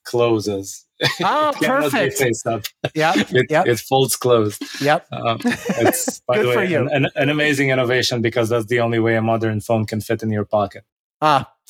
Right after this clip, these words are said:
Speaker 2: yeah. I, my, mine, uh, I, I've, I've, I have to force it into my, my pocket, and I agree with you. And then classic thing is, if I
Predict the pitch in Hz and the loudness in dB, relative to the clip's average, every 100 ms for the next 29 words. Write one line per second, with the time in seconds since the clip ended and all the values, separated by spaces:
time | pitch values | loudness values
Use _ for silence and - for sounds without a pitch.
0 | - - 170 147 147 170 165 170 160 165 | -10 0 2 2 2 0 0 0 0 4
1 | 160 170 175 147 147 143 147 147 147 143 | 2 4 4 2 2 2 2 2 0 0
2 | 147 147 135 - - 143 147 147 135 - | -2 -2 -2 -10 -6 -2 0 -2 -6 -10
3 | - 143 143 - 117 117 127 117 120 120 | -2 0 0 -4 -6 -6 -6 -4 -2 -2
4 | 135 123 117 120 107 107 110 107 110 110 | -2 -2 -2 -4 -6 -6 -8 -8 -4 -2
5 | 113 123 120 113 110 117 110 127 151 143 | -2 -2 -2 -2 -2 -2 0 4 4 2
6 | 208 - - 156 165 180 - 165 - 180 | -4 -10 -6 -2 0 0 -2 -4 0 0
7 | 175 139 131 - - _ _ 160 165 - | 2 0 0 -8 -20 _ _ -2 -2 -2
8 | 143 143 143 143 | 0 4 4 2